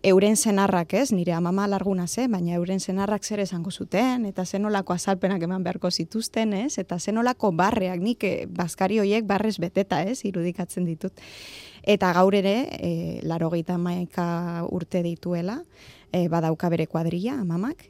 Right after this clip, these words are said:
eta jarraitzen dute, ba, hilabetean behin elkartzen dira,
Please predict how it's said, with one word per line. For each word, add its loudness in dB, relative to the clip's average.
eta -6
jarraitzen -4
dute, -2
ba, -8
hilabetean 0
behin 0
elkartzen -4
dira, 0